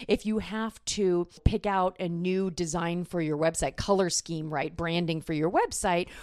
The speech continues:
or you have to contact ten potential clients about your new program, you know we're doing the branding color scheme, <laughs> right?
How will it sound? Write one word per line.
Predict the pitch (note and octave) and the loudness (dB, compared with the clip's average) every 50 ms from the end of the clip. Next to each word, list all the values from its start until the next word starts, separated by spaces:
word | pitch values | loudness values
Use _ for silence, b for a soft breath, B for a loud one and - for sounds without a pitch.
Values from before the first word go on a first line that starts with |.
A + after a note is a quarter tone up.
| B A#3 - | B -8 -2
or | - G3 G3+ A3 G#3+ | 4 6 6 6 6
you | G#3+ G#3 G3+ | 4 2 0
have | F#3 F3+ F#3 - - | 0 0 -2 -2 -2
to | - E3+ | -6 -8
contact | - - - G3+ G3+ G3+ G3+ - - F#3+ F#3 F3 E3+ F3 - - B B B B B B - | -8 -4 0 2 2 2 0 -2 -4 -2 -2 0 0 -2 -4 -6 B B B B B B -2
ten | - - G#3 G3+ G#3+ G#3 | -2 0 0 0 2 2
potential | - G#3 - - F3+ F#3 F3+ - - F#3+ | 2 0 0 0 -2 -2 -2 -2 -2 -4
clients | E3 - - - G3 G3+ G3 F#3 E3 - | -4 -4 -6 -4 -2 0 0 0 0 0
about | F#3 F3 E3+ E3 D3 | 2 4 4 4 4
your | E3 E3+ | 2 0
new | E3+ E3 E3 - | 2 2 0 0
program, | - - C4 D4+ D#4+ A3+ G3+ F3 E3 D#3 D#3+ F#3 G3 G3+ - _ _ _ - | 2 4 4 4 6 4 2 2 2 2 2 0 -2 -6 -12 _ _ _ -4
you | F#3+ F#3 G#3 | 0 2 4
know | F#3 F3+ D#3+ D3 | 4 6 6 4
we're | C#3+ C#3+ D3+ D3+ | 4 2 -2 -2
doing | D3 E3 D#3+ D#3+ D3+ D3 E3+ E3 - - | -4 -4 -4 -4 -4 -6 -8 -12 -14 -4
the | E3+ E3+ D#3+ | -2 -2 0
branding | D#3 D#3+ E3 D3+ D3+ D#3 D3+ D#3 D3+ D3+ | 0 -2 -2 -2 -4 -4 -4 -6 -6 -6
color | - - D#3 D3 D#3+ D#3 D3 | -6 -6 -4 -4 -4 -4 -6
scheme, | - - - - C3+ G2 D#2 E3 F#3+ F#3 | -8 -10 -10 -10 -12 -12 -10 -8 0 2
<laughs> | |
right? | A#3 A3+ A3+ A#3+ B3+ B3 | 2 4 4 4 2 0